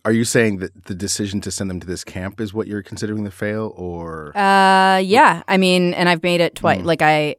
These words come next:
Speaker 2: I sent my, um, the first year we moved, we moved to the suburb, from the city to the suburbs, uh, a couple of years ago. And the first summer we moved there, my son had, like, a pretty terrible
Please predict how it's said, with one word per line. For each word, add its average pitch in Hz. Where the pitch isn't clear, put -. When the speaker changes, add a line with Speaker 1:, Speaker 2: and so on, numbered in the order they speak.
Speaker 2:
I 156
sent -
my, 151
um, 135
the 190
first 214
year 180
we 165
moved, 165
we 175
moved 175
to -
the 160
suburb, 156
from 156
the 143
city 147
to 151
the 143
suburbs, 139
uh, 139
a -
couple -
of 139
years 147
ago. 247
And 160
the 147
first 143
summer 143
we 139
moved 139
there, 143
my 139
son 139
had, 135
like, -
a -
pretty 139
terrible 139